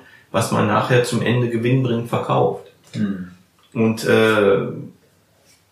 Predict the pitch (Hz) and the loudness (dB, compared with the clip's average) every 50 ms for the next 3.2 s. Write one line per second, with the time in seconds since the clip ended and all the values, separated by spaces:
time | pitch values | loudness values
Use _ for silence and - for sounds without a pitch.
0 | _ _ _ _ _ _ _ _ _ _ - - 131 - - 127 - - - - | _ _ _ _ _ _ _ _ _ _ -4 -2 -2 -2 -2 -2 -2 -2 -2 0
1 | 117 - - - - - - - - - - - - - - - - 127 123 127 | 0 2 2 2 0 -2 -4 -10 -16 -18 -4 0 2 2 2 2 2 2 2 2
2 | 127 - 127 127 127 - 127 123 - - 127 127 - 127 123 - 120 120 117 117 | 2 0 -2 -4 -4 -4 -4 -6 -4 -4 -6 -8 -8 -8 -8 -4 -4 -4 -4 -4
3 | 117 117 - | -6 -8 -10